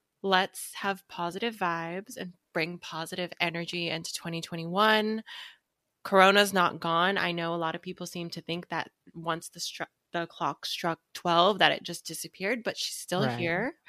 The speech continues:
Speaker 1: So be safe. But also, I think we should all be glad that twenty twenty is actually over and we can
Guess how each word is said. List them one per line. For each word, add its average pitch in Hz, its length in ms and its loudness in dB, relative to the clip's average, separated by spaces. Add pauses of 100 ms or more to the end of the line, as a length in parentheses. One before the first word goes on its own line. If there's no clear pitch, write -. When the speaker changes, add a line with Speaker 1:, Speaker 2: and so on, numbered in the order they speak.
(300)
Speaker 1:
So 175 840 2 (360)
be 214 160 6
safe. 185 560 0 (360)
But 185 260 10
also, 170 640 2
I 170 80 0
think 165 260 -6
we 165 60 -4
should - 180 0
all 151 160 2
be 156 160 -4
glad 143 320 -2
that - 140 -4
twenty 147 260 -8
twenty 147 300 -4
is 143 100 -6
actually 139 320 -6
over 170 380 -2
and 165 180 -2
we 156 80 -4
can 160 300 -8